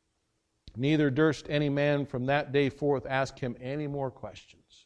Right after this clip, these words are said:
They had mapped out everything that God was supposed to do in the Messiah.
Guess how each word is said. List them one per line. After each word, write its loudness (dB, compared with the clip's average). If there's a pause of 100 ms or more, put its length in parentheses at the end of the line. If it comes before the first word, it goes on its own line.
(1700)
They -2
had 0
mapped 2
out 6
everything 2
that -4
God 4
was -2
supposed -2
to -4
do -4
in -6
the -8
Messiah. -12